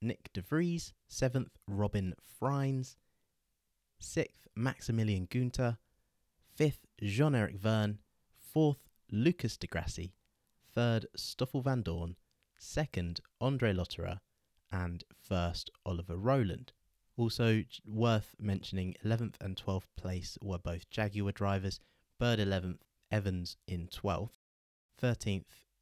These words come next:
Mahindra's Alex Lynn. I bring that up because I thought over the weekend, teams that impressed me quite a lot actually were really the Jaguar and the Mahindras. So we'll, we'll come to them again later,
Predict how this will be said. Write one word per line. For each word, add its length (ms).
Mahindra's 440
Alex 400
Lynn. 320
I 60
bring 260
that 100
up 160
because 480
I 80
thought 260
over 260
the 120
weekend, 640
teams 440
that 240
impressed 400
me 100
quite 360
a 40
lot 320
actually 360
were 160
really 460
the 100
Jaguar 480
and 140
the 60
Mahindras. 600
So 240
we'll, 300
we'll 160
come 240
to 120
them 220
again 400
later, 400